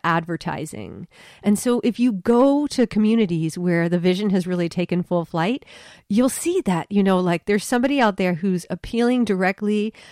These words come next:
to, say, your son by offering a new iPad, right? If you sign up for this school. And unlike pharmaceutical ads, educational advertising isn't regulated,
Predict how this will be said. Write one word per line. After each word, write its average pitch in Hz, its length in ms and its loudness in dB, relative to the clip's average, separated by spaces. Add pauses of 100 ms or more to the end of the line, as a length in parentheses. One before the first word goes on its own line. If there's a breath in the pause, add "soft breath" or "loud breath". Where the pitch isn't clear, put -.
(200 loud breath)
to, 208 280 2
say, 196 240 0
your 196 300 2
son 165 580 0
by 170 180 0
offering 202 640 0
a 175 100 0
new 196 440 4
iPad, - 640 -4 (440 soft breath)
right? 185 260 2
If 170 160 -8
you 214 360 2
sign 202 320 2
up 190 140 0
for 185 120 -4
this 175 180 0
school. 147 600 -6 (400 loud breath)
And 247 260 4
unlike 254 480 2
pharmaceutical 214 680 0
ads, 151 440 -4 (240)
educational 226 640 0
advertising 175 500 -2
isn't 202 220 0
regulated, 247 760 0